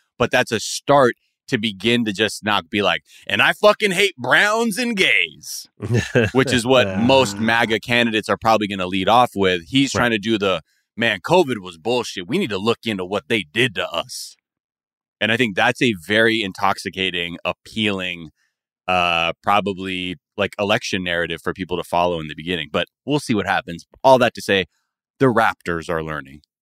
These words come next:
Speaker 1: Um,
Speaker 2: The
Speaker 1: you know,
Speaker 2: Raptors,
Speaker 1: they've been
Speaker 2: the
Speaker 1: testing the
Speaker 2: Raptors are
Speaker 1: perimeter
Speaker 2: winning.
Speaker 1: fences, and they know.
Speaker 2: A bunch of clever girls.
Speaker 1: Yeah,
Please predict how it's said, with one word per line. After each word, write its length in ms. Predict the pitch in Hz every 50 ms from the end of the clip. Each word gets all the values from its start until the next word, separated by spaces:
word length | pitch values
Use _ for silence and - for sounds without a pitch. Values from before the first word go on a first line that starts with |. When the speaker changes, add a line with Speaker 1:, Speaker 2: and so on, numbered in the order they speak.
| _ _ _ _ _ _ _ _ -
Speaker 1:
Um, 280 | 80 80 78 78 78 78
Speaker 2:
The 100 | 80 - -
Speaker 1:
you 80 | 87 85
know, 160 | 82 80 82
Speaker 2:
Raptors, 200 | 82 - - -
Speaker 1:
they've 120 | - 98 92
been 100 | 113 113 104
Speaker 2:
the 0 |
Speaker 1:
testing 380 | - 110 107 101 - - 98 92
the 60 | 95
Speaker 2:
Raptors 60 | 95
are 40 | 98
Speaker 1:
perimeter 260 | 95 101 95 95 87
Speaker 2:
winning. 40 | 90 -
Speaker 1:
fences, 560 | - 90 87 85 - - 85 85 87 82 -
and 140 | 95 95 98
they 120 | 101 101
know. 180 | 107 139 147 - -
Speaker 2:
A 40 | 90
bunch 200 | 98 95 - -
of 60 | -
clever 300 | - 113 104 92 95 90
girls. 380 | 85 92 92 87 82 - - - -
Speaker 1:
Yeah, 280 | 131 220 277 254 101